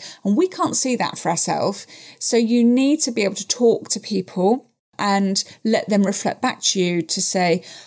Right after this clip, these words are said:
"Oh God, yeah, you, your voice really lifted at that point, and the energy in your voice lifted, and your face looked completely different when you spoke about that." And that's normally when those are the,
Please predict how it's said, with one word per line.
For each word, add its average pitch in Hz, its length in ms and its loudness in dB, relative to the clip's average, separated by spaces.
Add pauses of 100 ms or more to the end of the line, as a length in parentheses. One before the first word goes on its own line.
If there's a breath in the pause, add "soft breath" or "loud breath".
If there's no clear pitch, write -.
(140)
"Oh 311 200 -4
God, 294 240 -4
yeah, 294 120 0
you, 240 340 -2
your 233 380 2
voice 247 400 0
really 240 800 0
lifted 233 520 0
at 196 80 -2
that - 220 -6
point, 175 380 -4
and 190 380 -2
the 214 140 2
energy 240 300 2
in 190 80 0
your 185 100 -2
voice 175 240 -2
lifted, 185 320 -4
and 185 100 -2
your 190 100 -2
face 349 480 -4
looked - 140 -8
completely 196 360 -4
different - 420 -6
when 196 120 0
you 190 200 0 (260 loud breath)
spoke 202 400 0
about 190 260 -4
that." - 260 -4 (300 loud breath)
And 226 120 0
that's 285 260 0
normally 240 960 0
when 160 640 0 (420 loud breath)
those 226 320 2
are 233 100 2
the, 214 220 0